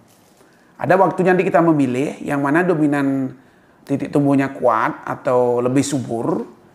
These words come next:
kita biarkan menjadi sebuah kelompok di sini. Nah, ini udah, udah arahkan kok. Nah, tinggal di sini tumbuh, ada tumbuh, ini tumbuh sudah. Jangan dipotong, nanti dia mengelompok di sini. Nah, tinggal kita pilih yang tidak kita perlukan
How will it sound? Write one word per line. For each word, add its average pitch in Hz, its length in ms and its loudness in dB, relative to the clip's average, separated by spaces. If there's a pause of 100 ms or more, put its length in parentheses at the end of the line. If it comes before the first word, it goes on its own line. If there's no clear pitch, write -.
(120)
kita 135 160 -2
biarkan 139 400 2
menjadi 143 160 2
sebuah 143 320 -2
kelompok 113 400 -2
di 120 80 -10
sini. - 320 -10
Nah, - 160 -8
ini 170 160 0
udah, 151 160 0
udah 113 240 -2
arahkan 101 320 -8
kok. - 200 -6 (560)
Nah, - 160 -6
tinggal 113 320 -2
di 110 80 -6
sini 117 160 -8
tumbuh, 135 400 -2
ada 120 160 -4
tumbuh, 113 240 -6
ini 123 160 -6
tumbuh 107 400 -8
sudah. 110 480 -4 (720)
Jangan 107 240 -4
dipotong, 147 480 0
nanti 170 160 2
dia 170 160 2
mengelompok 165 480 2
di 151 80 0
sini. 135 260 -6 (460)
Nah, 147 80 -2
tinggal 143 240 4
kita 165 240 0
pilih 165 240 2
yang 175 160 2
tidak 151 240 0
kita 151 160 0
perlukan 143 640 0